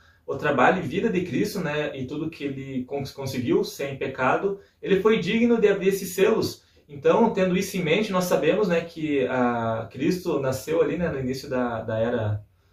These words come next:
contagem, né, na, dos anos após a sua morte, um pouco antes também, né, sua vida.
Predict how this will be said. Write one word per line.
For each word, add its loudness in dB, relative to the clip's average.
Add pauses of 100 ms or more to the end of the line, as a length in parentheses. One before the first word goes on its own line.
(120)
contagem, 0
né, -2
na, -4
dos -2
anos 2
após -2
a -6
sua -8
morte, 0
um -4
pouco 0
antes 0
também, -2
né, -6
sua -6
vida. -2